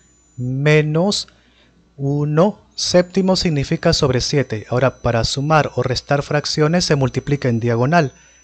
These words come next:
Siempre está diagonal primero. Sería tres por siete, veintiuno. Baja el menos. Ahora cuatro por uno, cuatro.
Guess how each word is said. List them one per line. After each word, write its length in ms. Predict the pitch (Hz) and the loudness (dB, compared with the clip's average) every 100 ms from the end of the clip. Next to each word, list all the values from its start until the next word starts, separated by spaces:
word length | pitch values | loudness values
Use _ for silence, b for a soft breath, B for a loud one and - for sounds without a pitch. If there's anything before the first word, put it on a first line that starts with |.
| b b b | b b b
Siempre 340 | - - 190 190 | -6 0 2 2
está 180 | 175 170 | 0 0
diagonal 400 | 165 156 151 147 | 2 2 2 0
primero. 300 | 135 120 117 | 0 -2 -4
Sería 260 | 127 127 | -4 -4
tres 220 | - 139 | -2 -4
por 240 | 127 151 139 | -2 -2 -2
siete, 400 | - 156 151 165 | 0 0 2 4
veintiuno. 760 | 135 117 - 139 151 156 196 - _ _ _ _ _ _ _ _ _ _ - | 2 0 -2 -2 0 0 -2 -6 _ _ _ _ _ _ _ _ _ _ -6
Baja 280 | 117 113 | -4 -2
el 100 | 120 | -4
menos. 480 | 123 147 160 180 170 | -2 0 0 0 0
Ahora 200 | 131 123 | 0 -2
cuatro 480 | 120 139 139 160 - | 0 0 2 0 -2
por 180 | 135 131 | 0 0
uno, 160 | 135 127 | 0 -2
cuatro. 500 | - 160 156 190 220 | 2 2 2 -2 -4